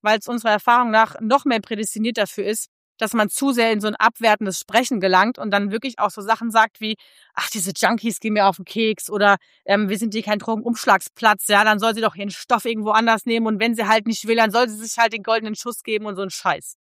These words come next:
ja. Ähm, das ist einfach noch mal, noch mal mehr die Gefahr dafür.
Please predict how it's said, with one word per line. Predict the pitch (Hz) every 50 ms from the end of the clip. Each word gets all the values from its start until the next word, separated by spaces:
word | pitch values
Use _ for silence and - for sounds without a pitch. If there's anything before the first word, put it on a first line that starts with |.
| _ _ _ _ _ -
ja. | 175 185 240 - - - - - - - - - -
Ähm, | - - 202 196 190 196 185 _ _ _
das | - 220 196 -
ist | 269 -
einfach | - 247 254 220 240 226
noch | 233 240 233
mal, | 247 233 226 226 233 220 - _ _ _ _ _ _ _ _ _ _ _ _ _ -
noch | 233 220 226 233 233
mal | 247 220 208
mehr | 214 220 233 226
die | 220 214
Gefahr | 214 196 - - 233 226 240
dafür. | 226 196 185 - - - 190 190 220 262